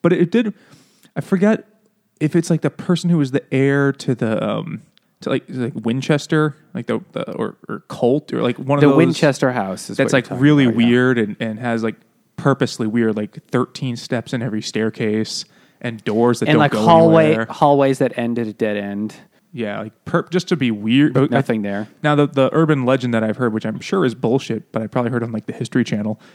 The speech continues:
Speaker 1: is that they designed it to
Speaker 2: Must
Speaker 1: 'cause,
Speaker 2: be
Speaker 1: uh,
Speaker 2: true.
Speaker 1: the, uh, it was the, the, like, the daughter or the granddaughter, I know it was a woman in the Winchester family, and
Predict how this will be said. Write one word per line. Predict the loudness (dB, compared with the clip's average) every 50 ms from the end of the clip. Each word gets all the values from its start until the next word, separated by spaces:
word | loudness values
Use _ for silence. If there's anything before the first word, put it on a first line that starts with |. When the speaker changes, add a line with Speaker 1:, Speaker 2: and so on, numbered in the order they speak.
| _ _ -4
Speaker 1:
is | -2 0 0 0
that | 0 0 0 0 0 -2 -6 -16 _ _ _ _ _ _ _ _ _ _ -4
they | -2 0 0
designed | 2 2 0 0 2 2 2 2 2 0
it | -2 -2
to | -4 -4
Speaker 2:
Must | -2 -2 0
Speaker 1:
'cause, | 0 0
Speaker 2:
be | 0 0
Speaker 1:
uh, |
Speaker 2:
true. | 0 0 -2 -4 -6 -14 _ _ -12
Speaker 1:
the, | -4 0 0 2 2 0
uh, | 0 -4 -4 -6 -6 -6 -8 -10 _ _ _ -20 -20 _ -2
it | -2
was | 0 2
the, | 2 0
the, | 0 2 0
like, | 0 0 0
the | -2 -6
daughter | -4 -4 -2 0 0 0 2 2 2
or | 0
the | 0
granddaughter, | -2 -2 -2 -2 0 0 0 0 0 0
I |
know | 0 0
it | 0
was | 0 -2
a | -2 -2
woman | 0 0 0 0 -2 -4 -4
in | -6 -4
the | -4
Winchester | -4 -4 -4 -4 -4 -6 -6 -6 -8 -10
family, | -8 -8 -8 -6 -6 -6 -8 -8 -10 _ _ _ _ _ -2
and | 0 0 0 0 -2 -4